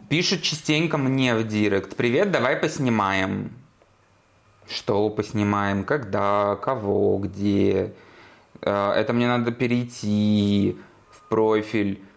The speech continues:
А еще бывает, иногда ты переходишь в профиль, работа прикольная, и ты пишешь: «Да, давай, какие идеи?»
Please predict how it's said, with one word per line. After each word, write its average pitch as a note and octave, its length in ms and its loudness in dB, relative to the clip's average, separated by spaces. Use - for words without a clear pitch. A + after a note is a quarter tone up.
А A2 60 0
еще A2+ 220 0
бывает, A#2+ 380 0
иногда A2+ 260 0
ты A2+ 100 -8
переходишь A#2 400 0
в - 60 -18
профиль, E3+ 340 0
работа A#2 340 0
прикольная, B2 500 -2
и - 20 -6
ты - 120 -12
пишешь: A2 300 -2
«Да, A#2+ 240 2
давай, B2 320 0
какие C3 440 -4
идеи?» G2+ 500 0